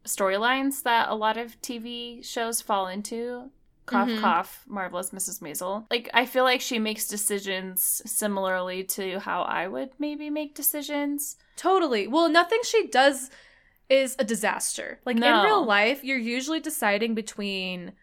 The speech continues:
Speaker 2: several options, neither of, or, like, s-, not one is clearly the most obviously good.
Speaker 1: No. Yeah.
Speaker 2: Like, you're deciding between a bunch of okay things, typically.
Speaker 1: Yeah.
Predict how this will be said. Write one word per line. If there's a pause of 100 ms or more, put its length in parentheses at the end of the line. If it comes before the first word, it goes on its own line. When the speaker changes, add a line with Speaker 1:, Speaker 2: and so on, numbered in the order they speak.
(160)
Speaker 2:
several
options,
neither
of, (120)
or,
like,
s-,
not
one
is
clearly
the
most
obviously
good.
Speaker 1:
No. (220)
Yeah. (300)
Speaker 2:
Like,
you're
deciding
between
a
bunch
of (120)
okay
things,
typically.
Speaker 1:
Yeah.